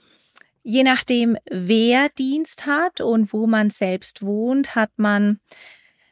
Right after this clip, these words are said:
vielleicht, was die Distanz angeht, etwas mehr oder weniger Glück. Jedoch, wenn man auf Termin kommen kann und dann den richtigen Ansprechpartner vor sich hat,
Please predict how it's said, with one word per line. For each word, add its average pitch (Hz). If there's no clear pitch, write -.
vielleicht, 240
was 240
die 240
Distanz 240
angeht, 226
etwas 196
mehr 226
oder 196
weniger 190
Glück. 269
Jedoch, 226
wenn 214
man 202
auf 196
Termin 202
kommen 226
kann 247
und 220
dann 196
den 190
richtigen 202
Ansprechpartner -
vor -
sich -
hat, 196